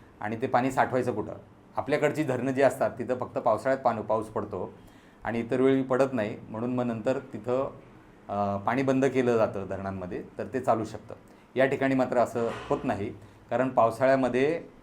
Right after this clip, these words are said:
पावसामुळे ह्या पाण्या-, ह्या नद्यांना पूर येतो आणि उन्हाळ्यामध्ये बर्फ वितळल्यामुळे या नद्यांना पूर येतो, म्हणून ह्या नद्या बारमाही आहेत,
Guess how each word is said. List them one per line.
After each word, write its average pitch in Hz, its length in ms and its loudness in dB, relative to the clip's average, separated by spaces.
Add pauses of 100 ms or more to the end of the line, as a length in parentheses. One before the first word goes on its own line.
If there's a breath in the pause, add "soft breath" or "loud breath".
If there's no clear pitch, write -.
(240)
पावसामुळे 143 680 4
ह्या 131 140 6
पाण्या-, 117 920 -2
ह्या 107 140 0
नद्यांना 110 340 0
पूर 135 220 0
येतो 120 400 0 (440 loud breath)
आणि 113 240 -2
उन्हाळ्यामध्ये 131 800 2
बर्फ 117 340 -2
वितळल्यामुळे 170 720 6
या 147 100 6
नद्यांना 117 360 0
पूर 117 200 -4
येतो, 107 320 -4
म्हणून 127 280 -6
ह्या 123 260 0
नद्या 117 280 -2
बारमाही 113 420 -2
आहेत, 104 260 -2